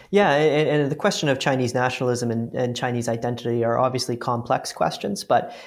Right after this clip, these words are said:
that, uh, that's exactly it. It's not a government they were able to choose. And so we should, uh, we should keep that in mind, that, though, that we must separate the government from the people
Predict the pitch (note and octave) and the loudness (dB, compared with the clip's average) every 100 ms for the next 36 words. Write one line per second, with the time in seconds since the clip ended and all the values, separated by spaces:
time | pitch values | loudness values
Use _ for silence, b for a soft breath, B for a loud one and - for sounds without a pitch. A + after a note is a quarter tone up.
0 | B D3 C3+ - - C3+ C#3+ D3 C#3+ B2 | B 2 2 -2 -2 -2 2 2 2 2
1 | B2+ - B2 A#2 B2 F3+ D#3 D3 C#3+ C3 | 2 2 0 0 -2 2 2 4 2 2
2 | B2+ A#2 C3 B2 B2 B2+ A#2+ A#2+ - - | 0 0 2 2 2 2 0 -4 -6 -4
3 | C3 A#2+ - A#2+ B B B - A2+ - | -2 -2 -6 -10 B B B -4 -2 0
4 | B2+ A#2+ A#2+ A#2+ A#2+ A#2+ C3 A#2 A#2 A2+ | 2 2 2 2 2 2 -2 -2 0 0
5 | A2+ A2 A#2+ C3 - D3+ D3 B2+ A#2 A2+ | 0 0 -2 -4 -2 -2 2 2 2 0
6 | A2+ A#2 A2+ A#2 A#2+ A#2+ A2+ A2 A#2 A#2+ | 0 -2 -2 -4 -4 0 0 0 0 0
7 | B2 B2 A#2 - A#2+ - A2+ - A2+ A#2+ | 0 0 -2 -2 -2 -2 -4 -4 -2 -2
8 | A2 A2+ - B2 A2 A2+ A#2 A2+ A2+ A2+ | -2 -6 -6 -4 -4 -4 -6 -6 -6 -6